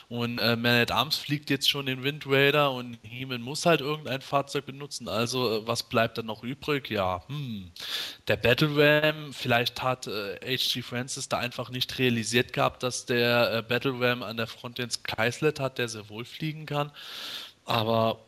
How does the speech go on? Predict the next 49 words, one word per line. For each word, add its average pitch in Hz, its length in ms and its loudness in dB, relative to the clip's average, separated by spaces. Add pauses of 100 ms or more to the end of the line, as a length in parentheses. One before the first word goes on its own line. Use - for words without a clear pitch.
(540)
es 123 140 -4
ist - 180 -2
ja 117 380 4
ohnehin 127 440 -4
ein 110 40 -18
bisschen 107 320 -4
komisch, 131 440 -2
dass - 400 0
ja 123 100 2
auch 113 160 -4
Battle 143 340 6
Cat 139 280 0
dabei 127 400 2
ist. - 200 -4
Battle 123 220 0
Cat - 200 -8
muss 139 200 -10
ja 127 60 -2
irgendwo 143 360 -12
unterkommen 131 640 -6
im 156 240 -2
Road 127 360 -2
Ripper, 139 380 2
der, 123 400 2 (120)
äh, 127 240 4 (320)
noch 151 340 6 (320)
mehr 147 300 6
ein 131 160 2
Einmannfahrzeug 117 880 -4
ist 117 120 -8
als 110 200 4
der 113 120 -2
Wind 165 240 -8
Raider. 110 300 -2
Der 113 120 -4
Wind 127 180 -8
Raider 120 220 0
wurde 123 180 -2
ja 113 120 2
wenigstens 127 520 -4
in 120 120 -8
diversen 117 520 -2
Medien 123 320 0
immer 123 260 -6
wieder 123 240 2
mit 113 200 -8
mehreren 131 360 -2
Personen 107 640 -12
bestückt. - 500 -10